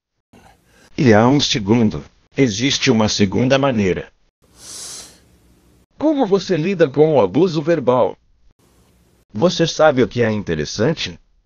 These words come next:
Fui criado na filosofia da montanha. E na filosofia da montanha, você não tira nada de ninguém. Fui mal educado neste caso.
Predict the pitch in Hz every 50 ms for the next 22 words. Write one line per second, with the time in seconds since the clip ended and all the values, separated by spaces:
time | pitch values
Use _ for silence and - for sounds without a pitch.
0 | _ _ _ _ _ _ _ _ _ - 175 190 175 - 147 151 - - - 135
1 | 135 147 143 135 113 - - 143 143 143 131 117 120 101 - - - 175 180 175
2 | 147 147 147 143 151 143 135 143 139 139 131 117 101 90 - - _ _ _ _
3 | _ _ _ _ _ 143 151 135 135 131 127 - 151 143 143 131 104 110 101 -
4 | - 151 160 143 120 107 123 107 117 135 131 101 - 92 90 90 104 117 120 -
5 | - _ 107 120 139 - - 180 185 165 147 120 - - - 151 151 147 131 117
6 | 104 101 107 104 120 120 110 127 147 160 175 180 151 123 107 92 78 82 - _
7 | _ _ _ _ _ _ _ _ _ _ _ _ _ _ _ - - - 208 190
8 | 135 123 123 175 233 233 196 165 120 123 107 - 120 120 131 131 131 139 139 139
9 | 135 - - - - - 123 110 87 80 76 76